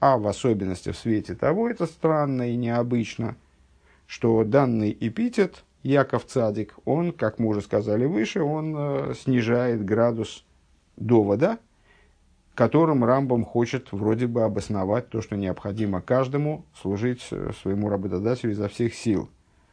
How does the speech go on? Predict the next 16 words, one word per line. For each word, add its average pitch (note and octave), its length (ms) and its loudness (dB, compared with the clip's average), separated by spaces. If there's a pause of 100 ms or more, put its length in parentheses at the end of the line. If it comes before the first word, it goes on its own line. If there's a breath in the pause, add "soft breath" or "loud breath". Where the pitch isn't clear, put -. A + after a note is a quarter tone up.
(240 soft breath)
Ворум A2+ 360 4
дос D3+ 220 2
вайс A2+ 500 2
ас A2 180 0
досы A2+ 480 0
за C3 160 2
ангога A2+ 460 0
миюхедес A2 640 -2
фон A#2 160 -6
Якова C#3+ 480 -4
Цадик, G3 340 -6
поскольку, C#3+ 640 -4 (480)
э, - 60 -18 (340)
коли F#2+ 480 2 (100)
Яков G2 460 0
Цадик, F3 540 0